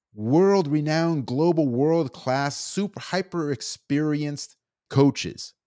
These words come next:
Why were they not pursued? We should ask those questions, you see? Why was Greg Berhalter hired? If you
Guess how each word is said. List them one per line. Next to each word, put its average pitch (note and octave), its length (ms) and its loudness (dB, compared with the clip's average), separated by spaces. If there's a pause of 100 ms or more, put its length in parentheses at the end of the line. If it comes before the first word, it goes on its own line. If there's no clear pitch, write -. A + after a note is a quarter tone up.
Why G3 560 2 (240)
were B2+ 180 4
they D#3+ 180 4
not F3 220 2
pursued? E2+ 520 -6 (440)
We G#3+ 100 -2
should A#3+ 180 -2
ask F3+ 280 -2
those F3+ 320 2
questions, - 640 -8
you F#2 60 -4
see? D3+ 340 -2 (840)
Why E3 280 2
was A#2 280 4
Greg F#2 260 -4
Berhalter E2 560 -6
hired? B1+ 380 -10 (400)
If C#3+ 200 0
you F3+ 340 2